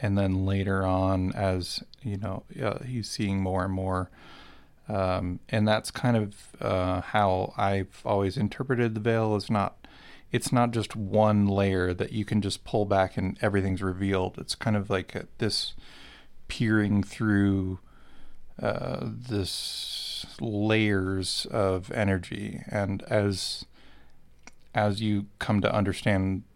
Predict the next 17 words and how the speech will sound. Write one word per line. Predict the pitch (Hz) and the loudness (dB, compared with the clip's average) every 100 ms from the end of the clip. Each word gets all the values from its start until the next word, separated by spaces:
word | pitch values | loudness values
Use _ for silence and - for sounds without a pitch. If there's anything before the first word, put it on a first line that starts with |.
| - | -4
more | 110 101 101 101 98 | 0 4 4 4 4
and | 98 | 2
see | - - 117 | 0 2 4
more, | 107 98 95 95 95 - - | 6 4 2 2 2 -2 -6
uh, | - | -4
you | 101 | 0
know, | 98 92 | 0 0
more | 98 104 104 101 | 2 4 4 2
leads | 107 98 - | 0 0 -2
to | - | 0
more. | 92 90 - - - | 0 0 -4 -8 -8
It's | - - | -6 -4
like | 113 - - - - - - - - - - - | -4 -6 -14 -14 -16 -18 -20 -20 -20 -20 -20 -20
following | - 101 98 95 92 92 | -2 0 2 2 2 2
this, | 92 90 - - - | 0 -2 -4 -6 -4
this | 117 92 - | -2 0 -2
tunnel | - 107 92 90 90 | 0 2 4 2 -2